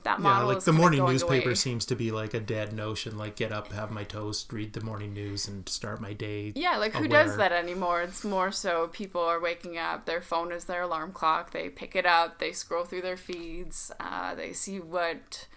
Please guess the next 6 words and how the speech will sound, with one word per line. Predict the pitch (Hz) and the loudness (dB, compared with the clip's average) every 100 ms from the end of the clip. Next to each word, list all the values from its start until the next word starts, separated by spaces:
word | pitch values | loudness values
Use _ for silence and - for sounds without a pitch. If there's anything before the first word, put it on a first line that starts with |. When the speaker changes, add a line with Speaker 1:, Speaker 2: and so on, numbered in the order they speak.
| - | -18
Speaker 1:
check | - 233 220 | -10 -8 -2
in | 202 190 196 202 | -2 0 -2 -4
with | 190 190 | -4 -2
the | 185 | -2
world, | 175 170 175 196 233 220 | 2 2 2 0 -2 0
um, | 170 165 160 165 156 | 2 2 0 -4 -8